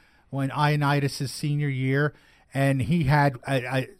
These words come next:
to use a cliche, an unbelievable motor. I mean, he just, just seemed unstoppable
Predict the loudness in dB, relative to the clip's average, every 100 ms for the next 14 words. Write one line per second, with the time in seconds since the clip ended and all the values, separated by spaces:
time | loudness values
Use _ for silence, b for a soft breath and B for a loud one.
0 | _ -8 -6 -2 -2 -2 -4 -4 -2 -2
1 | 0 0 0 0 0 0 0 0 0 -2
2 | -2 0 0 -2 -10 b b b b b
3 | -4 0 0 0 -2 -4 -6 -6 -6 -4
4 | -2 0 0 0 -2 0 0 0 -4 -6